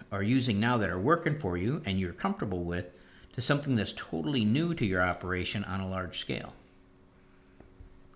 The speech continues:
Due diligence in selecting varieties based on data that matches your management practices.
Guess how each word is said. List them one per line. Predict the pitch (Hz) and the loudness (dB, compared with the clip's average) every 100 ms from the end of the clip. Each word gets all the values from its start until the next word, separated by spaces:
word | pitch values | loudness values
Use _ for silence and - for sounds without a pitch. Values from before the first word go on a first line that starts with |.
| - | -10
Due | - | -6
diligence | 78 147 165 156 113 95 95 | -2 2 4 4 2 -2 -2
in | |
selecting | 87 113 117 120 131 | -2 0 0 2 0
varieties | 104 107 101 101 98 | 2 4 4 2 -2
based | - 98 95 110 | 0 0 0 0
on | 92 90 | 0 0
data | 87 117 139 151 | 0 2 2 0
that | 90 90 | -2 -4
matches | 90 104 107 - 104 92 | 0 2 0 0 -2 0
your | 101 113 110 | 0 2 2
management | 101 92 90 90 - 85 - | 2 0 0 -2 -4 -10 -8
practices. | 104 101 - - - - | -4 -4 -6 -10 -10 -12